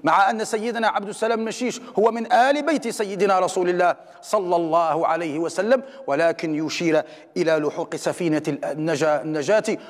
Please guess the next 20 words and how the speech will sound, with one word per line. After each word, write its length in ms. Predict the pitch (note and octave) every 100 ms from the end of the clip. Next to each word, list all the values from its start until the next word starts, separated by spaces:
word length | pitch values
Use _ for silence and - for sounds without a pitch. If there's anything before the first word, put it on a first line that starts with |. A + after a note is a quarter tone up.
| -
والأدب 580 | D3 C3+ - C#3+ D3 C3+ - -
ومحبة 680 | C#3+ C#3 E3 B2+ C#3 C#3 D#3
آل 260 | C#3 C#3
بيت 240 | B2+ B2+ C3+
سيدنا 560 | C#3+ C3 B2+ C3 B2+
رسول 320 | B2+ - C3
الله 300 | B2 B2 B2 - - -
صلى 340 | - D3 B2+
الله 420 | A#2+ A#2+ A#2+ A#2
عليه 300 | A#2+ A#2+ G#2
وسلم. 480 | A#2+ - B2+ A2+ G#2 - - - -
"أقول 340 | - C#3+ B2
قولا 380 | A#2+ B2+ A#2+ A2+
حسنا 400 | B2+ - A#2 A2 -
قلته، 540 | G#2 - A2 A#2+ G#2+ - -
ما 80 | C3+
النفس 340 | C3+ C#3 - C3
فيما 340 | D3 C3 B2
قلت 320 | B2 D3 -
آثما، 540 | C#3 C3+ B2 D3+ C#3